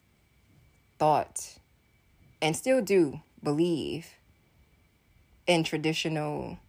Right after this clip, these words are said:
marriages where the wife is the breadwinner. I'm sorry, the husband is the breadwinner. The wife serves, takes care of the children, and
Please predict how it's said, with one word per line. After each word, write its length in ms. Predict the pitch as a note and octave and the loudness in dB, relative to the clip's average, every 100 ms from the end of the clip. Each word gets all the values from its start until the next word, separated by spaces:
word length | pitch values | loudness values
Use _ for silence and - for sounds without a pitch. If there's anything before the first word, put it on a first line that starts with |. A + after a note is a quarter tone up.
| _ _ _ _ _ _ _ _ _ _ - | _ _ _ _ _ _ _ _ _ _ -2
marriages 920 | D#3+ C#3+ C#3 - A2+ A2 B2 - - _ _ _ _ _ _ _ _ _ _ _ _ _ - | 2 4 2 0 -4 -6 -8 -12 -16 _ _ _ _ _ _ _ _ _ _ _ _ _ -6
where 680 | D#3 D3 C3+ C3+ C#3 C#3 - _ | 2 2 2 0 -2 -6 -10 _
the 100 | - | 2
wife 340 | D3+ D3+ C#3+ - | 6 6 6 2
is 140 | D3 | -6
the 120 | D3 | -4
breadwinner. 680 | D3 D3+ C#3 C#3+ C#3 C#3 C3+ - - | -4 -2 -2 -2 -4 -4 -6 -10 -8
I'm 100 | C3+ | -6
sorry, 320 | B2 A#2+ B2 | -4 -6 -4
the 140 | C3 | -4
husband 420 | D3+ D#3+ F3 D3 | 0 0 0 -2
is 120 | C#3+ C3 | -4 -6
the 80 | B2+ | -6
breadwinner. 680 | C3+ C3 C3 C3 C3 C3 - _ _ _ _ _ _ _ _ _ _ | -4 -4 -4 -6 -6 -8 -12 _ _ _ _ _ _ _ _ _ _
The 140 | - D3+ | 0 0
wife 340 | D3 C#3+ C#3+ | 6 4 4
serves, 1000 | - - D3 C#3 C#3+ - - - - - - _ _ _ _ - | 0 -2 0 0 -4 -6 -8 -10 -10 -14 -20 _ _ _ _ -4
takes 280 | F3+ E3 | -2 -2
care 300 | - F3+ D#3+ | -4 0 0
of 100 | C#3+ | -2
the 80 | D3 | -6
children, 960 | C#3 - D3 C#3+ C#3 C3+ A#2 F2+ E3 E3 _ _ _ _ _ _ - | -8 -6 -4 -6 -8 -8 -8 -8 -10 -12 _ _ _ _ _ _ -4
and 600 | D#3+ D3+ C#3+ D3+ D#3 - | 0 2 0 -2 -8 -12